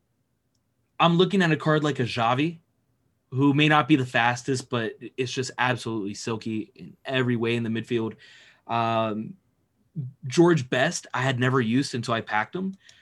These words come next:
Um, and he's absolutely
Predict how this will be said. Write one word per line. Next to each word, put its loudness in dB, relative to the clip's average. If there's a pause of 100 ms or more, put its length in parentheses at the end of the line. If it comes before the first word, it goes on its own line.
(240)
Um, -2 (300)
and 2
he's 0 (640)
absolutely 2